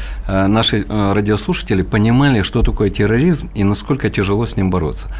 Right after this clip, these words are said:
Вот некая девочка Олеся работает штукатуром, раздается звонок. Ее четырехлетняя дочь говорит: "Мама, тут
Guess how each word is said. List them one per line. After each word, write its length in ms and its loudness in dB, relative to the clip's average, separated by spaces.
Вот 220 0
некая 320 2
девочка 480 0
Олеся 400 2
работает 400 -2
штукатуром, 720 0
раздается 460 0
звонок. 440 0
Ее 180 2
четырехлетняя 920 2
дочь 380 2
говорит: 380 4
"Мама, 420 2
тут 260 2